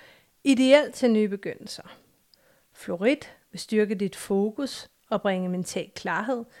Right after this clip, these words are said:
hvilket gør det lettere at organisere tanker og træffe velovervejede beslutninger. Og endelig så kan ametyst bidrage med en åndelig dimension og fremme ro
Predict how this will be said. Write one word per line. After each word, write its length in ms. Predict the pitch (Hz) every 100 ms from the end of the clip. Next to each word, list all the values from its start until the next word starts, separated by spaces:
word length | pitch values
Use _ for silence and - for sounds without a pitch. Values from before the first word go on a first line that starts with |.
| - -
hvilket 340 | - 233 226 226
gør 160 | 226
det 160 | 196 196
lettere 520 | 180 202 208 269 254
at 80 | 202
organisere 640 | 196 185 185 180 - -
tanker 480 | - - 196 196 233
og 160 | 208 202
træffe 380 | - 190 185 175
velovervejede 680 | 196 226 247 208 175 175
beslutninger. 600 | 190 - - 185 - 101 - _ _ _ _ _ - - - _ _ _ _ -
Og 140 | 262
endelig 320 | 285 294 311
så 140 | 294 277
kan 160 | 269
ametyst 580 | 233 220 214 - 269 -
bidrage 520 | 247 240 254 226 220
med 180 | 226 208
en 100 | 190 -
åndelig 460 | 233 226 269 294 294
dimension 600 | 233 208 196 226 - 208
og 80 | 208
fremme 340 | - 196 185
ro 400 | 180 - 233 214